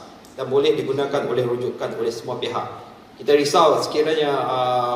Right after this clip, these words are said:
portal sosial media kita seperti Facebook, YouTube kena hack, kena, uh,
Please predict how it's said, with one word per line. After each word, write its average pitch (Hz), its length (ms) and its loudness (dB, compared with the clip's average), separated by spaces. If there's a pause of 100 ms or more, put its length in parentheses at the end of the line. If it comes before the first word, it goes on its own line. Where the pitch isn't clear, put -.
portal 139 560 4
sosial 139 400 -2
media 139 240 2
kita 143 240 -2
seperti 131 320 -4
Facebook, 139 400 -2
YouTube 151 560 -8 (160)
kena 139 240 -6
hack, 147 560 -2
kena, 139 240 -2 (480)
uh, 127 600 -4